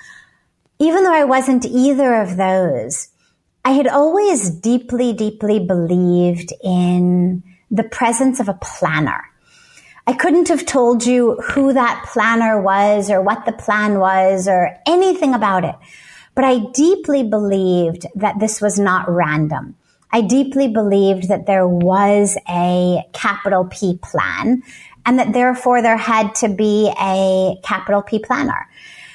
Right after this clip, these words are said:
And so on that plane, I said to myself, "Okay,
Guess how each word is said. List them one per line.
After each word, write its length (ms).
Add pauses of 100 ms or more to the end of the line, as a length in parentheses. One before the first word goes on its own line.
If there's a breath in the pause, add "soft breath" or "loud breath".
(180 loud breath)
And 220
so 800 (760)
on 240
that 280
plane, 400
I 100
said 320
to 100
myself, 640 (120)
"Okay, 320